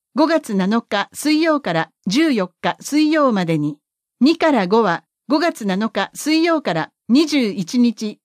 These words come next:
水曜までに、電話または直接問い合わせ先へ。応募者多数の場合は抽選。会場問い合わせ、ササエール薬王寺、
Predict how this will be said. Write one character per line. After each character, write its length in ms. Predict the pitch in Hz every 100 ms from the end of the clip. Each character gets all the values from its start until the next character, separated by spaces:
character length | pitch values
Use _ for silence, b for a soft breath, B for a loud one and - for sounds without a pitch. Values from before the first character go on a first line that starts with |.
| -
水 280 | - 311
曜 200 | 311 320
ま 120 | 262 196
で 120 | 175
に、 200 | 170 - _ _
電 280 | 180 254 277
話 180 | 247 - -
ま 120 | 233
た 120 | 339
は 60 | 311
直 200 | 233 190
接 440 | - 240 202 - _
問 180 | - 294
い 40 | 302
合 80 |
わ 80 | 285
せ 160 | 262 262
先 300 | 233 214 202
へ。 180 | 180 - _ _ _
応 180 | - 311
募 100 | 339
者 160 | 359 302
多 140 | 247
数 240 | 247 302 302
の 140 | 254
場 160 | 208 202
合 160 | 208 196
は 160 | 196 -
抽 200 | - 240
選。 380 | - 208 180 - _ _ _ _
会 220 | 285 311
場 360 | 269 269 240 -
問 240 | 269 294
い 40 |
合 80 | 302
わ 120 | 262
せ、 220 | 254 220 - _ _
サ 160 | - 254
サ 200 | 247 320
エ 140 | 339
ー 40 | 311
ル 140 | 214
薬 400 | 196 185 269 277
王 120 | 262
寺、 220 | 202 202